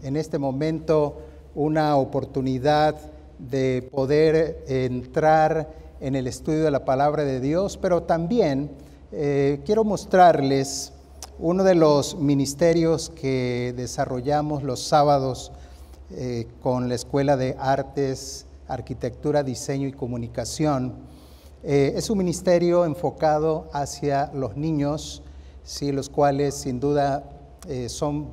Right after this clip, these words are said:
bastante vulnerables, viven en colonias marginadas aquí en Montemorelos. Y este ministerio Gotitas, ¿no? Ministerio Gotitas,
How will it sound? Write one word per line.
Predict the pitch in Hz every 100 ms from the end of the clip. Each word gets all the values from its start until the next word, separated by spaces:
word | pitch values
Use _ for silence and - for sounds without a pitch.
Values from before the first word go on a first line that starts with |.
| 131 -
bastante | 135 - 160 151 151
vulnerables, | 135 123 123 135 143 143 147 147 - - - - -
viven | 143 143 147
en | 135
colonias | 131 135 131 139 143 131
marginadas | 135 117 135 131 143 151 147
aquí | 120 - 139 143 175
en | 131 120
Montemorelos. | 120 120 131 127 156 156 143 139 - - - - -
Y | - 165
este | 180 208
ministerio | 180 175 175 196 196
Gotitas, | 175 151 - 196 - 180 - - -
¿no? | 139 156 185 -
Ministerio | 143 131 123 - 156 151 156
Gotitas, | 123 117 160 151 156 147 - -